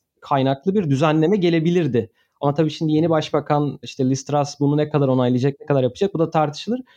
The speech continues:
Çünkü altla üst arasında da İngiltere'nin çok büyük uçurum oldu. Yani Championship ile Premier Lig, hele onun aşağısıyla Premier Lig arasında çok büyük bir uçurum olmaya başladı.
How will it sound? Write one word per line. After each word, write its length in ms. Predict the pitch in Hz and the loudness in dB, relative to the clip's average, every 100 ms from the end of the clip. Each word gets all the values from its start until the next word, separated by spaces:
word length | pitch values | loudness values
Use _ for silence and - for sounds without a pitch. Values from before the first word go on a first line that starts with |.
| _ | _
Çünkü 260 | - 170 170 - | -6 -2 0 0
altla 320 | 160 185 208 | 0 2 0
üst 200 | 202 - | 0 2
arasında 420 | 190 180 - 214 | 0 0 0 2
da 40 | 180 | 2
İngiltere'nin 580 | 143 135 151 139 131 | 2 0 0 0 0
çok 240 | 120 143 123 | -2 -4 -2
büyük 160 | 131 | -4
uçurum 260 | - - 131 | -4 -2 0
oldu. 160 | 113 113 | 0 0
Yani 120 | 117 | -2
Championship 540 | - 131 143 147 143 | -2 -2 0 -2 -2
ile 120 | 147 | -4
Premier 420 | 147 139 147 147 147 | -2 0 0 0 0
Lig, 120 | 151 - _ _ | -4 -10 _ _
hele 240 | 175 190 | -2 0
onun 240 | 156 170 190 | 2 2 2
aşağısıyla 760 | 170 - 156 151 185 165 175 - _ - | 0 0 -2 0 0 0 0 -4 _ -6
Premier 320 | 147 147 143 | -2 0 0
Lig 120 | 143 | 0
arasında 220 | 147 170 | -2 -2
çok 240 | 185 208 202 | -2 -2 -2
büyük 160 | 143 | -4
bir 60 | 131 | -4
uçurum 260 | 117 123 117 | -6 -4 -2
olmaya 260 | 117 117 | -2 -2
başladı. 480 | 117 117 135 165 254 | -4 -8 -6 -4 -6